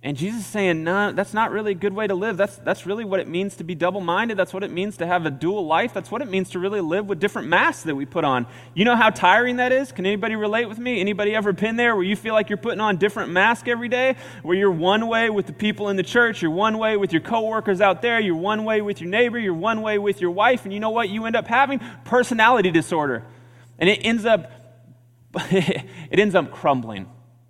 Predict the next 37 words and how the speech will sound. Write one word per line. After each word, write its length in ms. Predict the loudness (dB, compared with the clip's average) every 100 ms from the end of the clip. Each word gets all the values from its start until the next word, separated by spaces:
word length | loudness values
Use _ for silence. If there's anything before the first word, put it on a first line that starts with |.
| _ _ _ _ _ _ _ _ _ _ _ _ _
Because 180 | -8 -4
that's 160 | -2 0
not 160 | -2
the 80 | -2
way 140 | -4
God 180 | 0 0
intended 420 | -2 -6 -8 -10 -14
for 100 | -12
you 60 | -10
to 60 | -10
live. 240 | -12 -14 -20 -20 _ _ _ _ _ _ _ _ _ _ _ _ _ _ _ _ _ 0
Meekness, 600 | 2 2 -4 -12 -18 -20 -20 _ _ _ _ _ -10
the 100 | -6
ability 500 | -6 -4 -4 -2 -2
to 160 | -6 -10 -8
actually 460 | -8 -6 -8 -6 -8
say 460 | -8 -4 -4 -6
in 120 | -12 -12
front 240 | -6 -6
of 140 | -4
God 260 | -2 -2 -2
and 100 | -6
in 80 | -12
front 240 | -8 -8
of 80 | -4
others 300 | -6 -8 -10
and 60 | -12
in 80 |
front 180 | -10 -10
of 80 | -8
yourself, 440 | -10 -8 -10 -10 -20 _ _ _ _ _ _ -8
"I 80 | -6
don't 140 | -4
have 160 | -6 -6
it 40 |
all 120 | -6
together. 400 | -6 -8 -10 -12